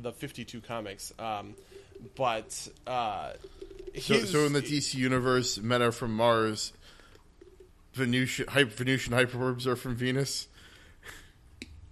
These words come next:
Speaker 2: Ah.
Speaker 1: Yeah. Yep.
Speaker 2: Uh.
Speaker 1: I guess so. Yep. <laughs>
Speaker 2: I feel like you could, you could say a thing about that if you wanted to.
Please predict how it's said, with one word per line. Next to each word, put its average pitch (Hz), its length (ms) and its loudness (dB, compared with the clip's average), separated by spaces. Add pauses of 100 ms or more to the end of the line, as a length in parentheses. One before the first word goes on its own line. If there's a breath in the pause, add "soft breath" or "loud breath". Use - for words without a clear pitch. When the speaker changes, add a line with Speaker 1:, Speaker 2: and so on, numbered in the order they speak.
Speaker 2:
Ah. 180 300 8 (500)
Speaker 1:
Yeah. 147 280 2 (180)
Yep. 165 180 8
Speaker 2:
Uh. 185 160 6
Speaker 1:
I 160 60 4
guess 170 220 2
so. 120 320 2 (120)
Yep. 156 240 0 (200)
<laughs> 151 100 -12 (1800 loud breath)
Speaker 2:
I 131 80 2
feel 156 180 4
like 139 200 4
you 131 80 0
could, 120 200 -6
you 117 120 -4
could 123 100 -4
say 120 240 2
a 110 60 2
thing 110 240 0
about 101 320 -2
that 101 340 0
if 95 160 -10
you 104 100 -6
wanted 101 340 -2
to. 95 240 -6